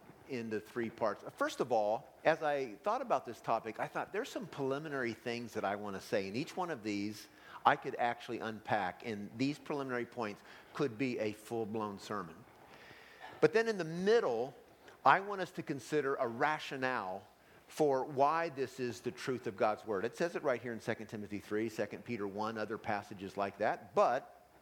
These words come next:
w-, what would be a rationale that we could use that this is God's Word? But I also want to get to the third part. Let, let's assume, and I'm hoping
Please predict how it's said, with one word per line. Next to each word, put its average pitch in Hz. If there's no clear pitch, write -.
w-, 151
what 226
would 247
be 208
a 175
rationale 143
that 107
we 117
could 101
use 107
that 127
this 139
is 110
God's 104
Word? 101
But 131
I 131
also 226
want 277
to 165
get 139
to 143
the 113
third 117
part. 85
Let, 147
let's 165
assume, 123
and 123
I'm 123
hoping 120